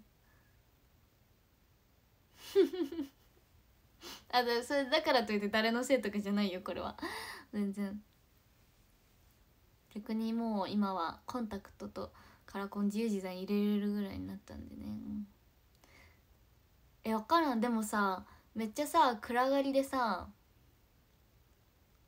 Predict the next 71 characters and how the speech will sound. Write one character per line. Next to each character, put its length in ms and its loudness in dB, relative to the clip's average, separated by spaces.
暗 260 -2
が 120 0
り 100 0
で 100 0
さ、 360 0
ゲ 180 2
ー 40 4
ム 140 2
し 100 -6
と 120 -2
る 120 2
人 220 -2
が 120 -2
お 60 0
っ 40 -6
て、 500 -4
中 180 -4
学 160 -4
校 120 -10
の 80 -8
時。 340 -12
も 140 0
う 40 -2
本 220 0
当 80 0
に 140 2
毎 180 4
日 280 2
の 100 4
よ 80 2
う 60 0
に 60 -2
ゲ 160 0
ー 40 2
ム 100 2
し 80 0
て 120 -6
る 100 -4
み 80 -10
た 100 -10
い 20 -10
な 80 -10
こ 120 -12
と 100 -12
言 80 -8
っ 40 -16
と 180 -8
っ 40 -10
て、 500 -2
目 160 4
が 120 4
超 360 0
い 120 4
い 40 2
の。 160 -2
あ、 60 -10
そ 140 -6
ん 80 0
な 80 4
人 200 -2
も 80 2
い 100 2
る 120 0
ん 60 4
だ 160 -4
と 140 -14
思 100 -8
っ 40 -12
た 140 -14
よ 60 -12
ね。 60 -14